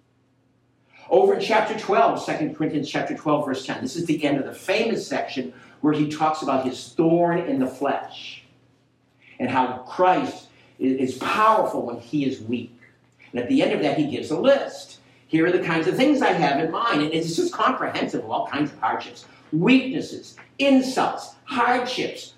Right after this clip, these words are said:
persecutions, calamities. Kind of every category. Now, if you go back,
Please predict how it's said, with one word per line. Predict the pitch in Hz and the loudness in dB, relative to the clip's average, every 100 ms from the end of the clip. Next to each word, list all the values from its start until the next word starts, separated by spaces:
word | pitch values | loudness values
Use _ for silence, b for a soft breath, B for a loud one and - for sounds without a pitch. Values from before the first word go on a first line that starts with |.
| - | -4
persecutions, | 269 262 254 - 233 220 - 214 - - _ | 2 4 2 -4 -4 -2 -2 -2 -4 -10 _
calamities. | - 180 - 262 - - - - - _ _ _ _ _ _ _ _ _ _ - - - | -2 0 2 0 -4 -10 -18 -20 -20 _ _ _ _ _ _ _ _ _ _ -20 -20 -12
Kind | - | -12
of | - | -8
every | - - | -8 -8
category. | - - - - - - _ _ _ _ _ _ _ _ _ _ _ _ _ _ _ _ _ _ _ _ _ _ _ _ B B B | -6 -6 -6 -8 -14 -18 _ _ _ _ _ _ _ _ _ _ _ _ _ _ _ _ _ _ _ _ _ _ _ _ B B B
Now, | 180 | -2
if | 185 | 0
you | 220 | 0
go | 214 233 | 0 2
back, | 247 339 - | 2 0 -4